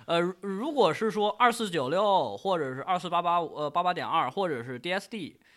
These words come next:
以及二四幺九二这种的 Hi-Res 或者D S C D，我这个编码的文件播放的时候，呃，你像它这个最高就一兆，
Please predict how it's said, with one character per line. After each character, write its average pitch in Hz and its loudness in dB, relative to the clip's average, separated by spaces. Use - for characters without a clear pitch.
以 123 -8
及 160 -2
二 180 0
四 160 -4
幺 160 -2
九 131 -4
二 123 -4
这 123 -8
种 95 -16
的 78 -20
Hi-Res 170 0
或 123 -6
者 135 -6
D 151 -4
S 156 -4
C 202 -10
D， 190 -8
我 131 -8
这 135 -6
个 110 -10
编 156 -4
码 110 -4
的 98 -12
文 110 -10
件 127 -6
播 147 -4
放 151 -2
的 98 -10
时 95 -16
候， 92 -16
呃， 135 -6
你 139 -4
像 190 2
它 - -10
这 277 4
个 190 4
最 240 2
高 226 10
就 208 8
一 131 -2
兆， 220 6